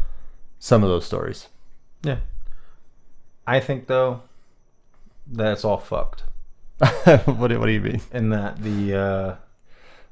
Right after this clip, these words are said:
Speaker 2: like, we might be able to tell better stories about the way the M Q nine is now, but all, all the ability to tell stories about war i-, is going to be fucked. Um, we are not going to be able to relate our human experience to the Iliad,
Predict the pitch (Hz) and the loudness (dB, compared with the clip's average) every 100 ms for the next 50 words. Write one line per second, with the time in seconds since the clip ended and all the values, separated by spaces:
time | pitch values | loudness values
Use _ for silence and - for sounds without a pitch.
0 | - - 110 101 120 117 117 120 113 107 | -16 -2 0 0 2 2 4 2 2 -2
1 | - 113 107 110 107 - 117 113 107 104 | 2 2 4 2 2 0 2 2 2 2
2 | 104 101 104 104 101 98 98 - 101 98 | 0 0 -2 0 0 -4 -6 -6 -4 -4
3 | 101 101 104 104 104 107 101 - 104 - | -4 -4 -2 0 -2 -4 -4 0 0 0
4 | 110 110 107 113 113 107 123 127 117 - | 0 0 0 -2 -2 0 2 2 0 -4
5 | 110 - 107 104 107 101 98 90 92 98 | -6 -4 -2 -2 -2 -2 -2 -2 -4 -4
6 | 101 101 - 101 101 - 104 98 101 95 | -4 -6 -12 -10 -8 -8 -10 -10 -10 -8
7 | 90 92 - - - - - - - - | -8 -12 -12 -14 -14 -20 -20 -20 -20 -20
8 | - - - 53 57 58 - 107 - - | -20 -20 -10 -8 -6 -8 -10 -14 -16 -20
9 | - - - - 107 98 98 101 92 104 | -20 -20 -20 -8 -2 0 0 0 -2 -2
10 | 104 98 101 95 98 - 104 95 107 107 | -2 -2 -2 -2 -6 -6 -6 -6 -8 -8
11 | 98 90 98 98 101 98 92 104 98 95 | -6 -4 -4 -4 -4 -4 -4 -4 -4 -6
12 | - - 95 92 85 - 87 95 95 85 | -8 -8 -6 -6 -8 -12 -12 -12 -10 -10
13 | 82 82 | -10 -12